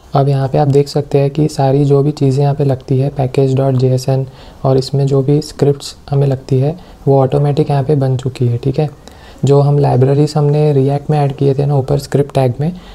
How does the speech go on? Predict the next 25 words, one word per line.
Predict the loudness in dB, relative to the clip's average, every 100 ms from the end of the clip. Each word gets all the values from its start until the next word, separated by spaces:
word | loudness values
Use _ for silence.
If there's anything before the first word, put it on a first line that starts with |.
| -2
आप | 2
देख | 4 2
सकते | 0 -4 0
हैं | 2
कि | 2
वो | 2 2 0 -2
automatic | -4 -2 -2 0 0
यहाँ | -2
पे | -2
ऐड | 0 0
हो | 0
गई | -2
है, | -2 -4
ठीक | -6 -4
है। | -4 -6 -20 -20 -20 -20 -20 -14 -4
अब | -2 0
next | -2 -2 -2
चीज़ | 0 2
जो | 2
आपको | 0 0
करनी | 0 2 2
है, | 0 -2 -10 -4
वो | 0
यहाँ | 2 0
पे | 0 -2